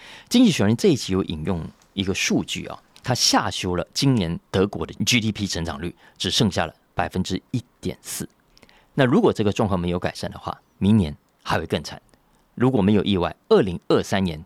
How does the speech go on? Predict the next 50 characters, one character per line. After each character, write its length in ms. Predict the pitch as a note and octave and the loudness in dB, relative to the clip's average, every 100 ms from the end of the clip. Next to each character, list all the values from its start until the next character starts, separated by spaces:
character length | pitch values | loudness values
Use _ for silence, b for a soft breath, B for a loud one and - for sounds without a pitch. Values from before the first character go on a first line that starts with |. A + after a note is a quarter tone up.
| - | -10
德 160 | - A#2 | 0 0
国 160 | B2+ F#2+ | 2 -2
的 60 | |
经 160 | F2 G2 | 0 -2
济 200 | F#2+ E2+ b b - | -2 -8 b b -4
会 140 | G2+ | -4
出 200 | - F#2 | -4 -8
现 200 | - E2 - | -8 -12 -14
负 360 | - - D3 D#2+ | -12 -8 -6 -8
成 240 | - - D3+ | -12 -12 -10
长， 140 | - - b b b b b | -10 -12 b b b b b
而 100 | A2 | 0
且 180 | G2 - | 0 0
物 160 | B3 C3+ | 2 2
价 240 | - - b | 2 -2 b
会 160 | - - - | -2 -2 0
继 180 | - A2+ | -2 -2
续 180 | - E2+ | -2 -6
的 80 | D#2+ | -4
飙 240 | F2+ D#2 | -4 -2
高， 220 | - D2+ D2+ | -4 -6 -4
就 100 | G2+ | -4
像 160 | F2 | -4
现 200 | E2+ A2 | -2 -2
在 80 | D#2 | -2
的 100 | - | -6
英 140 | - G2+ | 0 0
国 200 | - D2+ | 0 -6
一 60 | |
样， 140 | D#2+ E2+ B B | -6 -6 B B
通 180 | - E3 | 0 0
膨 160 | G2 | 0
率 160 | F2+ - B | -2 -2 B
会 160 | - F#2+ | -4 -4
接 260 | - G2+ | -2 -2
近 220 | F#2+ G2+ E2+ - | 0 -2 -6 -8
两 220 | F2 C#2+ - | -10 -8 -12
位 180 | F2 E2 | -12 -10
数。 180 | - - - _ _ _ _ _ _ _ B B B B | -10 -14 -14 _ _ _ _ _ _ _ B B B B
我 80 | |
们 100 | C#3 | 2
都 80 | F#3 | 4
知 120 | A#3+ A#3+ | 2 2
道 160 | D#3+ - _ | 2 0 _
德 160 | A#2+ | 0
国 160 | F#3+ A#2 | 2 -2
是 160 | A#2 A2 | -6 -8
全 200 | - F2+ | -6 -4
世 140 | B2+ | -4
界 160 | G2 | -6